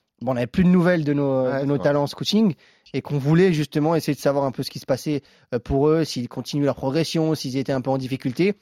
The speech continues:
Speaker 2: Mhm.
Speaker 1: Et ça va être le rôle de, de Victor chaque semaine
Speaker 2: Ouais.
Speaker 1: de nous parler d'un de nos talents et savoir un peu ce qu'il devient.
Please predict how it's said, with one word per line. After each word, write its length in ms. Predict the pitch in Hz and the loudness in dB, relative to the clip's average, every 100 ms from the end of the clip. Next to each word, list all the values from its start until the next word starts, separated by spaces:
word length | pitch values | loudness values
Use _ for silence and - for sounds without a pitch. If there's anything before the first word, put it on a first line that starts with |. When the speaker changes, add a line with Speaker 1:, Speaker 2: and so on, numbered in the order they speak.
| - | -10
Speaker 2:
Mhm. 140 | 117 | -2
Speaker 1:
Et 40 | 151 | -2
ça 160 | 165 | 2
va 120 | 151 156 | 2 2
être 120 | - | 2
le 80 | 147 | 2
rôle 160 | 147 | 4
de, 260 | 143 127 135 | 2 0 -2
de 80 | 127 | -2
Victor 320 | 127 - 135 | -2 0 -2
chaque 140 | - - | -2 -6
semaine 360 | 123 139 175 - | -4 -2 -2 -6
Speaker 2:
Ouais. 140 | 104 98 - | -12 -14 -6
Speaker 1:
de 100 | 127 | -2
nous 240 | 131 147 | 2 2
parler 460 | 127 135 135 180 - | 2 2 4 2 -2
d'un 280 | 131 135 185 | -6 2 2
de 40 | 165 | 4
nos 120 | 160 | 2
talents 340 | 151 143 175 185 _ _ - | 4 2 2 -2 _ _ -4
et 100 | 123 | -4
savoir 260 | - 123 135 | -2 -2 -2
un 60 | |
peu 100 | 117 | -4
ce 60 | - | -8
qu'il 100 | 117 | -8
devient. 180 | 110 | -8